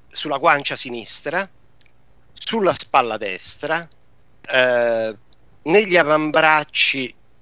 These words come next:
e nei gomiti, maggiormente a sinistra, nell'ala iliaca destra, sul dorso della mano sinistra,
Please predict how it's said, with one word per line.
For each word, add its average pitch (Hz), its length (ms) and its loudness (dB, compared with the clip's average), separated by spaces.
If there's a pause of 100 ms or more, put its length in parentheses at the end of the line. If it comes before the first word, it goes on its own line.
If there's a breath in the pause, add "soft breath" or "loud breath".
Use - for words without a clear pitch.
(140)
e 110 760 -4
nei 127 180 4
gomiti, 127 800 2
maggiormente 123 1040 0
a 120 100 -4
sinistra, 127 760 0 (1900 loud breath)
nell'ala 208 540 8
iliaca 170 560 0
destra, 131 800 0 (2250)
sul 208 420 0
dorso 180 800 6
della 151 220 0
mano 156 280 4
sinistra, 143 800 -4